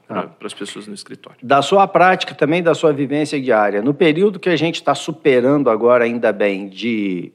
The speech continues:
Speaker 2: pandemia, período que a gente viveu, isso cresceu, aumentou, essa questão explodiu, como é que foi?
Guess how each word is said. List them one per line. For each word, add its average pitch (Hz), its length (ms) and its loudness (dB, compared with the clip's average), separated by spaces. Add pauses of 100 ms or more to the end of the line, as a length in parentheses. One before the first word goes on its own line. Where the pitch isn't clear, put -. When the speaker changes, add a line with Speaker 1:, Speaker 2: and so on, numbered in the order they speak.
Speaker 2:
pandemia, 117 680 2
período 113 420 -6
que - 80 -6
a 113 60 0
gente 110 200 -6
viveu, 104 540 0 (420)
isso 151 640 2 (280)
cresceu, 175 760 2
aumentou, 117 800 2 (160)
essa 113 280 -4
questão 113 920 -6
explodiu, 156 760 4
como 147 220 0
é 180 100 2
que 180 60 -14
foi? 113 340 2